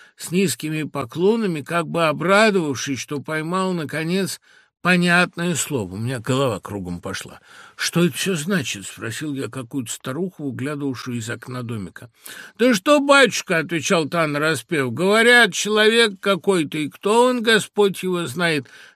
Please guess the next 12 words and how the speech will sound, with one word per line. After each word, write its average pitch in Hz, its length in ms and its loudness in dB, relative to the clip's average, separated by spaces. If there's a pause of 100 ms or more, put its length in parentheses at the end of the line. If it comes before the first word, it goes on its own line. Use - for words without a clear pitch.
Тонуть 240 480 4
стала, 254 600 4
она 196 380 2
это 160 180 -2
видела, 208 640 2
ну, 190 260 0
перепугалась, 233 880 2
что 214 380 6
ли, 185 180 4
пришла, 190 680 4
однако, 196 480 0
ничего, 190 680 -2